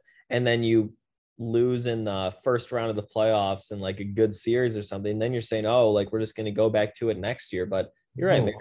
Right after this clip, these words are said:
Speaker 1: they do have to retool. I don't know. I, it all starts at t-, at the top. I know Reinsdorf won't fire La Russa this year. Maybe he'll do it in the offseason, but you need a new manager.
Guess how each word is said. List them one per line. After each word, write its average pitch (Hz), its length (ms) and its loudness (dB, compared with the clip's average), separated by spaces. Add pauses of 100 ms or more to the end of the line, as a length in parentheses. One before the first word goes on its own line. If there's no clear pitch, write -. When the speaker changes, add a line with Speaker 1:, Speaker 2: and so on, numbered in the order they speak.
Speaker 1:
they 131 80 0
do 143 140 4
have 127 180 4
to 98 100 -8
retool. 98 560 -6 (340)
I 127 100 2
don't 110 120 2
know. 67 240 -6
I, 95 320 0 (220)
it 131 160 -2
all 139 160 6
starts 123 400 0
at 113 160 -2
t-, - 100 -10 (120)
at 113 120 0
the 107 100 -2
top. 87 380 -6
I 101 100 0
know 117 220 4
Reinsdorf 104 680 0
won't 98 340 -8
fire 101 320 0
La 98 120 -2
Russa 98 320 -4
this 95 260 -4
year. 92 120 -6
Maybe 98 240 -2
he'll 107 140 0
do 101 140 -2
it 101 60 -2
in 95 80 -4
the 92 80 -8
offseason, 98 540 -8
but 101 100 -6
you 101 100 -8
need 110 200 -2
a 120 40 -2
new 117 160 0
manager. 95 640 -2